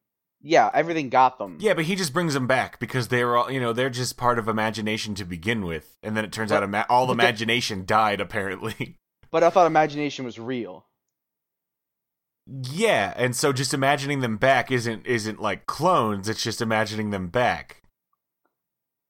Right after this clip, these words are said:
Speaker 1: Boy, that's trippy.
Speaker 2: Yeah, and then,
Speaker 1: Do they
Speaker 2: uh,
Speaker 1: expect kids to watch this movie?
Speaker 2: Oh, yeah, it's a wonderful kids' movie. I actually really wanna watch it right now, 'cause it's, like, so Terabad, but, like,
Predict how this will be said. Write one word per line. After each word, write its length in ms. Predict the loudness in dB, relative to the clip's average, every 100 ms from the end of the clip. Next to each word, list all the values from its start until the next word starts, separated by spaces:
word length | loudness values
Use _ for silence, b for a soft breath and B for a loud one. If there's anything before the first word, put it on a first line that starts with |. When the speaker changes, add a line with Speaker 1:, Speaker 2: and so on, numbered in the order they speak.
| _ _ _ _ _ _ _
Speaker 1:
Boy, 220 | 2 4 6
that's 320 | 4 2 -8
trippy. 540 | -8 -8 -4 -6 -6 -8
Speaker 2:
Yeah, 400 | -2 0 2 0 -6
and 220 | -4 -4 -2
then, 340 | -2 -2 -6 2
Speaker 1:
Do 60 |
they 180 | 6 8
Speaker 2:
uh, 40 | 6
Speaker 1:
expect 400 | 6 4 4 2
kids 320 | 0 0 2
to 100 | 4
watch 200 | 4 4
this 180 | -6 -4
movie? 460 | -4 -2 -2 -4 -6
Speaker 2:
Oh, 160 | 0 2
yeah, 240 | 2 0
it's 200 | 0 -2
a 80 | -2
wonderful 440 | 0 -2 -4 -6
kids' 320 | -6 -8 -8
movie. 300 | -10 -8 -8
I 120 | -8 -6
actually 320 | -6 -8 -6
really 200 | -4 -2
wanna 200 | -2 -4
watch 280 | -4 -6 -8
it 80 | -12
right 220 | -8 -8
now, 260 | -6 -6 -8
'cause 220 | -12 -14
it's, 180 | -12 -6
like, 280 | -6 -6 _ _ _ _ _ _ _ _ -16
so 920 | -6 -2 -2 -2 -4 -6 -8 -10 -12 -18 _ _ _ _ _ _
Terabad, 760 | -8 -2 -2 -2 -4 -8 -10 -14 -20 _ _ _
but, 220 | -10 -8 -6
like, 360 | -8 -10 -14